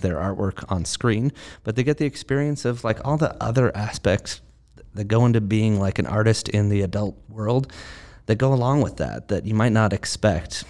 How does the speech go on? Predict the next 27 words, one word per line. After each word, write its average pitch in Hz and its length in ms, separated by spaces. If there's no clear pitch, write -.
I, - 220
I 113 40
definitely 110 380
didn't 101 280
back 98 240
when 98 120
I 98 80
was 101 180
in 92 80
college 95 360
myself, 95 560
but - 220
there's 117 380
stuff - 320
beyond, 110 500
like, 90 340
choosing 104 360
the 92 80
right 92 200
font 98 300
and - 100
picking 98 300
the 92 80
right 90 200
colors. - 540
There's 101 540
the 120 580